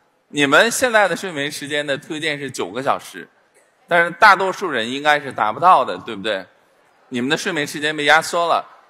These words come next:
当然你在周末是可能睡十二个小时的，因为你要补偿星期一到星期五不足的睡眠。这样的话呢，就会导致你们在周一到周五学习的时间段呢，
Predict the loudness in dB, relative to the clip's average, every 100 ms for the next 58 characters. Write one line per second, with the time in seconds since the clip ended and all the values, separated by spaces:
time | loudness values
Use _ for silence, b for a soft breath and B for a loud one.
0 | _ 4 6 4 2 0 0 -2 0 0
1 | -2 -6 -8 -6 -6 -8 -8 2 2 2
2 | 0 -6 -6 -10 -8 -8 b b -8 -4
3 | -2 2 2 2 -4 -4 -2 -2 -6 b
4 | b -8 -6 -4 -4 0 2 2 -4 -10
5 | -10 -10 -12 -16 -12 -10 -6 -6 -4 -6
6 | -4 -6 -10 b b b 6 8 6 6
7 | 4 4 -4 -6 2 4 4 -2 -10 -6
8 | -4 -4 -4 -8 -4 0 0 0 -4 -4
9 | -10 -16 _ _ _ _ _ _ _ -8
10 | 2 2 2 0 -2 0 0 4 4 4
11 | -2